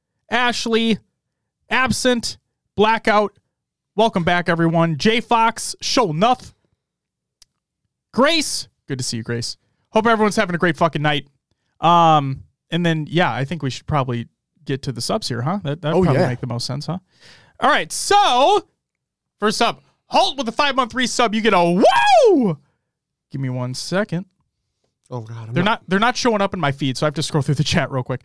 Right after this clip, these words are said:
Speaker 2: Gotcha.
Speaker 1: Smiley with the five gifted subs. And Smiley, I just need to say this as well because I see the, the, ma-,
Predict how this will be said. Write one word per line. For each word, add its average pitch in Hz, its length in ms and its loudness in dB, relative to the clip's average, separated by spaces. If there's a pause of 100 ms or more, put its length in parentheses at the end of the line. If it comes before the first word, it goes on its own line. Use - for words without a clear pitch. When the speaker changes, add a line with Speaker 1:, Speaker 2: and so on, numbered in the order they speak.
(120)
Speaker 2:
Gotcha. 139 480 -4
Speaker 1:
Smiley 359 420 0
with 294 140 0
the 277 40 -2
five 277 440 -2
gifted 247 440 -2
subs. 285 640 -2 (1500)
And 226 160 0 (100)
Smiley, 226 460 0
I 214 140 0
just 190 180 -6
need 147 120 -4
to 135 40 -6
say 131 160 -4
this 123 200 -6
as 123 100 -10
well 123 120 -2
because 135 220 -4
I 131 60 -2
see 143 280 -6
the, 120 300 -6
the, 139 80 -4
ma-, 135 160 -4